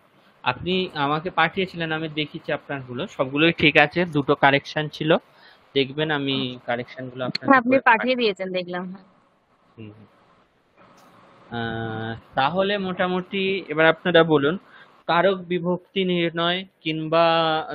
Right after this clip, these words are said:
Speaker 1: শব্দরূপ ধাতুরূপ এখনো কিছু কিছু জায়গায় সমস্যা হচ্ছে, কিন্তু এগুলো আমরা যত আস্তে আস্তে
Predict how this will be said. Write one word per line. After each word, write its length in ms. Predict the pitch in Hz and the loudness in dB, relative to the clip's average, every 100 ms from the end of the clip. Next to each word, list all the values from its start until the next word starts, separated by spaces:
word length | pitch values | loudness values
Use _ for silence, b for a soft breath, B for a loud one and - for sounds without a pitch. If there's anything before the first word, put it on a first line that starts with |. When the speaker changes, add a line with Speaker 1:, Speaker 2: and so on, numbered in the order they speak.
| 127 | -8
Speaker 1:
শব্দরূপ 580 | 151 143 151 165 160 | -2 -2 2 2 0
ধাতুরূপ 480 | 165 156 151 165 165 - b b | 0 -2 0 -4 -4 -10 b b
এখনো 420 | 143 - 196 202 | -6 -2 -4 -4
কিছু 280 | 196 190 190 | -6 -10 -10
কিছু 260 | 196 185 | -14 -8
জায়গায় 280 | 202 196 202 | -2 0 0
সমস্যা 480 | 196 180 175 - 180 | -2 -6 -6 -6 -6
হচ্ছে, 420 | 147 135 _ 175 | -6 -12 _ -10
কিন্তু 320 | 240 208 196 | -8 -12 -4
এগুলো 280 | 226 196 202 | -2 -2 -2
আমরা 240 | 208 202 196 | -2 0 -2
যত 220 | 185 202 | -2 2
আস্তে 360 | 196 185 - | 2 2 -2
আস্তে 400 | 185 175 196 196 | -4 -4 -4 -4